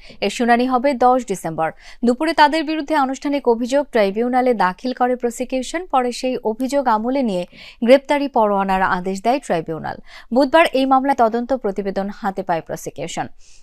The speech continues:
জয় ও পলকের বিরুদ্ধে অভিযোগ, ইন্টারনেট ব্ল্যাকআউট করে জুলাই আন্দোলনে সংগঠিত হত্যাযজ্ঞে গোপনে সহায়তা করা,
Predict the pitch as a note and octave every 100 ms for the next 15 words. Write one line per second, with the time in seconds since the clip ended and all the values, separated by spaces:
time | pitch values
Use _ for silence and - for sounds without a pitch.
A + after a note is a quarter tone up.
0 | - G#3 B3 A#3 A#3+ A#3 G#3 G#3+ A3+ A#3+
1 | A#3 B3 B3 C4 D4 D4+ - - A3+ A3+
2 | B3+ B3+ C#4 - G3 G3 G3 G3+ G3+ A3
3 | A3 D#4 - - A3 A#3+ C4+ D#4+ D4 B3+
4 | C4 B3+ B3 A#3+ A3+ A#3 A#3+ A#3+ A3 G#3
5 | A3 A3 G#3+ A3+ G3+ F#3+ F#3+ F#3 G3+ F#3+
6 | F#3 F#3+ G3 A#3